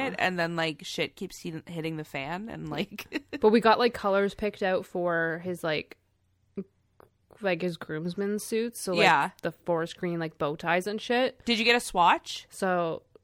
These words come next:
Speaker 2: no, but I can
Speaker 1: Oh.
Speaker 2: get one. So
Speaker 1: Yeah.
Speaker 2: it matches.
Speaker 1: 'Cause you can get it, yeah, 'cause then you can match the fabric.
Speaker 2: Yeah.
Speaker 1: Genius.
Speaker 2: So, yeah.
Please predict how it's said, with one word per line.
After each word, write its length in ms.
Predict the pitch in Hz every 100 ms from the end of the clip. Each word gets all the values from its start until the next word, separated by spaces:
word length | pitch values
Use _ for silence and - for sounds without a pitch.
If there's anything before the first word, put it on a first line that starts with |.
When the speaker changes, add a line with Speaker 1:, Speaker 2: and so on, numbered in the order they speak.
| _
Speaker 2:
no, 580 | 113 175 180 151 101 185 -
but 80 | 190
I 120 | 180
can 200 | 175 180
Speaker 1:
Oh. 220 | 185 160
Speaker 2:
get 80 | 147
one. 300 | - - 202 - _ _ _
So 200 | - 202
Speaker 1:
Yeah. 180 | 214 180
Speaker 2:
it 40 |
matches. 580 | 170 170 - 208 - - _
Speaker 1:
'Cause 160 | 233 185
you 80 | 190
can 160 | 208
get 140 | 185 175
it, 140 | 151
yeah, 280 | 175 160 156
'cause 200 | - 180
then 80 | 170
you 80 | 165
can 120 | 175
match 260 | 156 156
the 80 | 175
fabric. 560 | - 147 156 151 - -
Speaker 2:
Yeah. 360 | 196 165 156 180 _ _ _ _
Speaker 1:
Genius. 640 | - 170 151 143 160 - - _ _ _ - -
Speaker 2:
So, 280 | - 185 180 175 170 _ _
yeah. 280 | 240 233